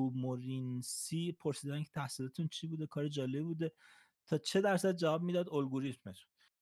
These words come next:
خب، اه، من، اه، اول در خصوص تحصیلاتم بگم که من، اه، در واقع تحصیلات مرتبط با خیلی آی تی ندارم و مربوط به همون رشته‌ای هم که بوده، اه، چیزه، به اصطلاح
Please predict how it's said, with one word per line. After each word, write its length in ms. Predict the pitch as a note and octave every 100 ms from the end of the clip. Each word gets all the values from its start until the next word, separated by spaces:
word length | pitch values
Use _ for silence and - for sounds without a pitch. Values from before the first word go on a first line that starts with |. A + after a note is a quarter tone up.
| _
خب، 180 | - E3+
اه، 440 | E3+ E3 D#3+ D#3+ D#3+
من، 340 | E3 G3 G3
اه، 580 | F3 D#3+ D3+ D3 C#3+ C#3
اول 260 | D3 D3 F3+
در 120 | F#3+
خصوص 320 | F3+ F3 A3
تحصیلاتم 680 | G#3 F3 - F3 F3+ G3 G3
بگم 280 | G3+ G3 G3
که 320 | F#3 F#3+ F#3 - _ _ E3
من، 340 | E3 F#3+ G3
اه، 720 | F3+ E3+ E3 E3 D#3+ D#3 D3+
در 220 | D#3 D#3
واقع 220 | D#3 D#3 F3+
تحصیلات 760 | - D3+ - - D#3 D3 - D3+ D3 C#3+ C#3+ D3 D3 D#3
مرتبط 540 | D3+ D3+ - D3+ C#3+
با 240 | D3 C#3+ C#3+
خیلی 300 | - D3 D3
آی 180 | D3 C#3+
تی 180 | - F3+
ندارم 760 | F3 F3 G3+ G#3 G3 F#3+ F#3+ F#3 - _ -
و 500 | D#3+ D#3+ E3 E3 E3 F3 E3+ -
مربوط 380 | D3 D3+ D#3 D#3+
به 100 | D#3
همون 220 | D#3 D#3+
رشته‌ای 280 | D3+ - D#3
هم 120 | D#3
که 120 | -
بوده، 720 | D3+ D3+ D3+ E3 F3+ F#3+ F#3+ F#3+ _ _ _ -
اه، 240 | D3 D3
چیزه، 340 | - F3 B2+
به 240 | A#2+ A#2+ B2
اصطلاح 580 | A#2+ C#3 C#3 D3 D#3+